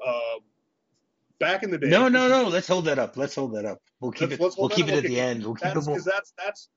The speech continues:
Speaker 1: okay, so what I know about O'Hare Airport, um, long story short, O'Hare Airport is actually one of Dante's concentric rings of hell.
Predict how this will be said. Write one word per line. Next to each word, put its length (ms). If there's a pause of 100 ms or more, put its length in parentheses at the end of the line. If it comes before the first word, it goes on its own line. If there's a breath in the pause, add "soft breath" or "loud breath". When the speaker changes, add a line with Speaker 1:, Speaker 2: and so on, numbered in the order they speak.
(240)
Speaker 1:
okay, 300
so 140
what 180
I 80
know 160
about 200
O'Hare 360
Airport, 440 (380)
um, 460 (280)
long 220
story 260
short, 280
O'Hare 440
Airport 540
is 380
actually 480
one 260
of 220
Dante's 500
concentric 580
rings 280
of 100
hell. 260